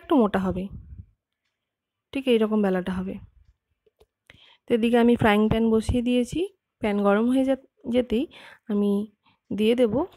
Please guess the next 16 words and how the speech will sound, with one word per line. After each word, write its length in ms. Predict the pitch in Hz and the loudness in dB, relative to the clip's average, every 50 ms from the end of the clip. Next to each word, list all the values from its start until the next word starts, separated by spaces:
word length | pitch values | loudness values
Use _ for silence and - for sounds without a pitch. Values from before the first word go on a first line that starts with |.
| _ _ _ - | _ _ _ -4
রুটিটা 340 | 240 240 226 240 233 - 349 453 - - - - - - - - - - - - _ _ _ _ _ _ _ - _ _ _ _ _ _ _ _ _ - _ _ _ _ _ | -4 -2 -2 0 0 0 -2 -2 -4 -14 -16 -10 -10 -8 -8 -10 -12 -14 -18 -20 _ _ _ _ _ _ _ -20 _ _ _ _ _ _ _ _ _ -20 _ _ _ _ _
ভাজার 320 | 226 214 220 208 226 226 214 | -6 -4 -2 0 0 0 2
জন্য। 240 | 220 233 233 240 262 311 392 - - - - - - - - - | 2 2 2 2 0 -2 -4 -6 -12 -18 -18 -18 -18 -18 -8 -4
প্রথমে 320 | 240 233 233 - 285 285 269 254 | -4 -2 -2 -2 0 0 0 -2
একটু 200 | - _ - 240 233 | -4 _ -6 -6 -6
সেঁকে 300 | 220 - - 220 - 240 | -4 -4 -6 -2 -2 0
নেব, 200 | 240 247 240 214 220 285 392 - _ _ _ _ _ _ _ _ _ _ _ | 0 0 0 0 -2 -4 -4 -6 _ _ _ _ _ _ _ _ _ _ _
ঠিক 120 | - 269 240 214 | -4 -4 0 2
যেরকম 240 | 220 214 214 226 226 226 220 | 2 2 2 2 2 4 2
রুটি 160 | 220 214 240 | 2 0 0
সেঁকা 260 | 233 - 240 233 240 233 | 0 0 0 0 0 -2
হয় 140 | 233 277 349 - | 0 -2 -2 -2
ঠিক 140 | - 247 - | -4 -6 -4
সেরকমভাবেই 540 | - - 214 208 208 214 214 220 220 226 226 220 | -4 -4 -4 -2 -2 -2 -2 0 0 0 -2 -2
সেঁকে 180 | 233 226 226 233 | -4 -2 0 0
নিচ্ছি। 360 | 233 240 226 - - - 330 | 0 0 -2 -6 -8 -8 -8